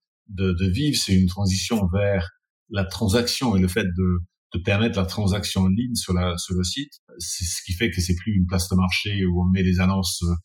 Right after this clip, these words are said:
et on laisse le, le, le, le, les clients trouver de, ce qu'ils veulent et puis après ils, ils font l'achat, euh, la plupart du temps donc o-, en offline. Ça va être, ça va être encore une, encore une fois un, un, un beau changement à vivre sans doute.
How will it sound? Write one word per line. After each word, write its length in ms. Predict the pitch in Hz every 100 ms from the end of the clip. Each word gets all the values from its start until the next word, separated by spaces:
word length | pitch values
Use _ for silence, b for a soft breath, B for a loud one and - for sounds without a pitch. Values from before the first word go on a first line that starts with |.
| b b -
et 100 | 92
on 160 | 90 90
laisse 320 | 90 90 -
le, 180 | 87 87 B B -
le, 300 | 92 90 90
le, 220 | 87 92
le, 200 | 90 90
les 140 | 87 90
clients 280 | 98 92
trouver 280 | 92 95 98
de, 160 | 92 92
ce 120 | -
qu'ils 160 | 95 90
veulent 240 | 101 92
et 80 | 90
puis 160 | 92 90
après 300 | 87 98 95
ils, 160 | 92 - _
ils 100 | 98
font 300 | - 98 95
l'achat, 600 | 90 90 92 113 101 95 - -
euh, 40 | 87 82 - - _ 92
la 80 |
plupart 260 | 87 92 92
du 120 | 90
temps 180 | 92 95
donc 180 | 87 85 -
o-, 200 | 104 101 98
en 220 | 101 -
offline. 400 | 90 101 127 131 87 - b
Ça 200 | - -
va 80 | 95
être, 120 | 113
ça 140 | - 95
va 80 | 117
être 160 | -
encore 280 | 92 90 95
une, 200 | 185 90 90 87 B _
encore 140 | - 95
une 60 |
fois 240 | 90 120 101
un, 300 | 95 80 92
un, 80 | 80 - _ _ _ _ _ -
un 220 | 95 92
beau 80 | 92
changement 460 | 113 117 110 104 104
à 100 | 95
vivre 260 | 110 143
sans 200 | - 98
doute. 220 | 92 143